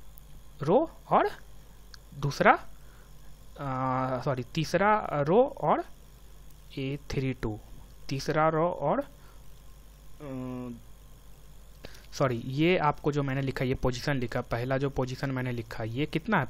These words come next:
पहला रो है ना, पहला रो है, तो यानी ए वन थ्री, पहला रो है, ये पहला रो और तीसरा कॉलम है, ठीक है, पहला रो, तीसरा कॉलम, ठीक। तो यानी कि ए वन थ्री किसके बराबर होना चाहिए? ए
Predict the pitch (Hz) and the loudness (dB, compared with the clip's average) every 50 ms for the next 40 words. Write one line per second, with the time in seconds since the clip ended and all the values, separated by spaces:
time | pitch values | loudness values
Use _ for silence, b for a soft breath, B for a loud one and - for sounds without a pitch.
0 | - - 139 135 143 170 190 202 170 135 117 117 131 175 254 - - - 127 117 | 2 4 4 4 6 6 6 6 6 6 4 2 0 0 0 0 0 0 0 2
1 | 123 127 127 123 123 113 113 110 110 - 127 123 131 143 - - 151 190 208 185 | 2 2 2 2 2 2 0 0 -2 -2 -2 -2 -2 -2 0 4 4 4 4 4
2 | 139 135 135 135 - - 135 120 110 107 B B B B B B B B B B | 4 2 2 2 2 0 0 0 0 -4 B B B B B B B B B B
3 | B - - 135 127 139 156 165 170 175 180 196 170 196 233 254 196 170 208 220 | B 0 2 4 4 6 6 6 6 8 6 6 6 4 2 2 2 2 2 2
4 | - - 131 120 135 131 139 139 139 135 143 170 208 - - 127 147 202 349 311 | 2 2 2 2 2 4 2 2 2 2 2 2 2 2 2 2 2 2 2 0
5 | 233 - - b b b b b - - - - 143 131 - 139 135 127 - - | -6 -10 -10 b b b b b -12 -8 -4 -2 -2 0 2 4 4 4 4 2
6 | 107 107 113 107 107 107 - - 262 - 131 - - 113 117 127 127 135 175 220 | 0 0 -2 -2 -4 -4 -2 -2 -2 0 -2 -2 -2 -2 0 0 2 2 2 2
7 | 247 - - 127 117 - - - 208 254 - - - - 110 107 104 104 B B | 0 -2 -6 -8 -6 -4 -2 -2 -2 -2 -6 -8 -4 -4 -4 -4 -4 -6 B B
8 | B B B B B B - - 269 - - - 131 120 123 120 139 - - 139 | B B B B B B -6 -6 -6 -6 -4 -2 0 0 0 0 -2 -2 -4 -4
9 | 120 - 139 170 220 220 165 135 143 147 147 - - 160 160 - 165 - - 175 | -2 0 2 4 4 4 4 2 2 2 2 2 0 2 2 0 0 0 0 2
10 | 170 170 175 175 165 170 175 175 - 180 175 208 262 320 311 269 - - 160 202 | 4 4 4 4 4 4 2 2 2 2 2 2 2 0 -2 -2 -2 2 4 6
11 | 277 370 | 6 6